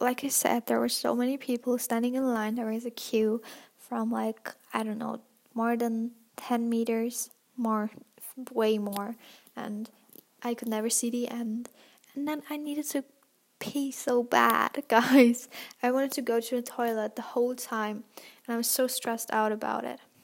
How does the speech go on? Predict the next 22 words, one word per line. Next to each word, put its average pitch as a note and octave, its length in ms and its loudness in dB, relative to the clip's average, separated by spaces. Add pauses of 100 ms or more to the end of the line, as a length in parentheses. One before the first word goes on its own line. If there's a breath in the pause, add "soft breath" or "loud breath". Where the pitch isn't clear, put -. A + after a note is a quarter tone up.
(280 loud breath)
But A#3+ 160 2
I A#3+ 140 -2
couldn't A#3+ 680 -2
because, A#3+ 800 -4
yeah, A#3+ 160 2
of A3+ 140 -4
course, A#3 500 0
I A#3+ 60 -2
cannot B3 420 -2
just - 280 -6
leave B3 460 2
when B3 140 -2
there A#3 160 0
are A#3+ 40 0
a A#3+ 60 0
lot A#3 200 0
of A#3+ 120 -8
people A#3+ 320 -6
waiting A3 300 0
for - 280 -2
ice - 200 -8
cream. - 220 -10